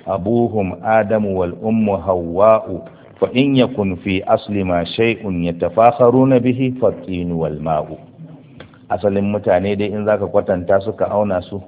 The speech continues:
sai ce asalin su ɗaya. Annasu min jihati timsali akfa'u. Mutane idan zaka kwatanta su ka bada misali, sa'annin juna ne, daidai suke da juna. Saboda haka iri ɗaya ne mutane. Min jihati timsa abuhum Adam.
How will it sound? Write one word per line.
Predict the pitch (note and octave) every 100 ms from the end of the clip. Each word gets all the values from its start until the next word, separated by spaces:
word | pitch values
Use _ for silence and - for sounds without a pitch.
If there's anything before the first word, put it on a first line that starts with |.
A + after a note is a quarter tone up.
| -
sai | G2+
ce | F#2+ F#2+
asalin | F2+ F2+ E2+ E2
su | E2+
ɗaya. | G#2+ G#2+ A2 - - - - -
Annasu | D#2+ E2+ G#2 A#2 G#2
min | G2 F#2 E2
jihati | G2 G#2+ G2+ F#2
timsali | F#2+ F2+ E2+ G#2+ G#2 G2+
akfa'u. | G2+ - C3 C3 - E2+ - - -
Mutane | A#2+ A2 A2+ A2+ G#2
idan | G#2 G#2+
zaka | A2 G#2
kwatanta | F2 A2 G#2+ F#2+ G2
su | F#2+
ka | F#2 F#2
bada | F#2 F2
misali, | E2+ E2 F2+ E2+ D#2+ D#2 -
sa'annin | - F2+ F#2 F2+
juna | F2 F2+ E2+
ne, | D#2+ D#2
daidai | G#2 G2+ G2+
suke | - E2+
da | D#2+
juna. | D2 D#2 D#2 - - - _ - _ _ _ _ -
Saboda | F2+ F2+
haka | F2+ -
iri | F2+ E2+ E2
ɗaya | F2+ F#2+
ne | E2+
mutane. | E2 E2 D#2 D2 D#2+ - - - _ -
Min | D#2+
jihati | E2+ G2+ - F2
timsa | F#2 E2+ E2+ F#2+
abuhum | F#2 F2+ G#2+ A#2 G#2 E2 D2+
Adam. | D#2+ D#2